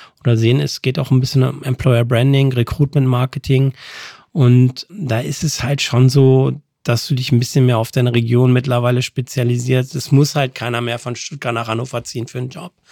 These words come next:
Dann ist es auch Hannover geworden, weil auch alles viel passt. Aber ich, wir hatten auch ganz viele tolle andere Gespräche. Ich war dann nicht mehr in der Deutschlandverantwortung, dass ich die nicht alle weitergeführt habe.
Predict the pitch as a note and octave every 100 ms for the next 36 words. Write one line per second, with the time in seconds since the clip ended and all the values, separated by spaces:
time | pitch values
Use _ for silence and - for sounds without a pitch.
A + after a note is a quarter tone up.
0 | - - - - - - A#2 C#3 D#3 B2
1 | D3+ - C#3+ - B2 B2+ - D#3 B2+ A#2+
2 | A#2+ A#2+ A#2 B2 - - - B2+ B2+ -
3 | B2 B2+ A#2+ - C3 C3+ C#3 C3 - C#3+
4 | C3+ - C#3 C3+ - - C#3 C3 D3 C3+
5 | - C#3 A2+ C3+ C#3+ C#3+ C#3 C#3 C#3 -
6 | C#3+ D3 D3 C3+ C#3 - B2 B2+ B2+ C3
7 | C#3 - C#3+ B2 C3 C#3 C3 B2+ D3 C3+
8 | C#3 - C#3 C#3 D3 C#3+ C#3 C#3 D3 C3+
9 | B2 - - C3 C3 C#3 B2+ B2+ C#3+ B2+
10 | - D3 D3 D3